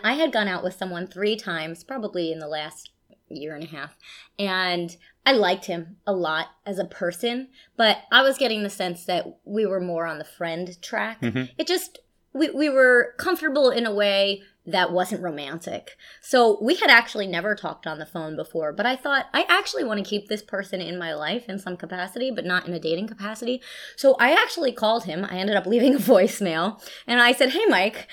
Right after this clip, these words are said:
Speaker 1: I just wanted to tell you, like, I'm getting the sense that, you know, this is moving more towards a friendship. But unlike most people say, 'Let's be friends,' I actually want to be your friend."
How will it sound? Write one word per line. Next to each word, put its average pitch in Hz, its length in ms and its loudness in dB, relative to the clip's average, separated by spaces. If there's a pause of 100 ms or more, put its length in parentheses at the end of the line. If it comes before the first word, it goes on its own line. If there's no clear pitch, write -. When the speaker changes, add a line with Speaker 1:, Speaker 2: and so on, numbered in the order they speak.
(240)
Speaker 1:
I 269 500 4
just 294 160 -4
wanted 339 280 0
to 302 100 -6
tell 214 260 2
you, 214 200 0
like, 190 280 -2
I'm 226 160 2
getting 220 260 -2
the 208 80 -4
sense 180 400 -6
that, 160 380 -4 (160)
you 175 120 0
know, 139 200 -4
this 175 160 -4
is 180 160 -6
moving 170 380 -2
more 160 160 -4
towards 165 260 -4
a 170 60 -4
friendship. 160 520 -4 (420)
But - 300 2
unlike 339 400 2
most 240 220 -2
people 254 180 -6
say, 247 240 -4
'Let's 202 220 -4
be 233 100 -10
friends,' 214 340 -2
I 277 120 6 (120)
actually 262 560 4
want 202 300 6
to 226 60 4
be 180 180 4
your 175 220 2
friend." 180 520 0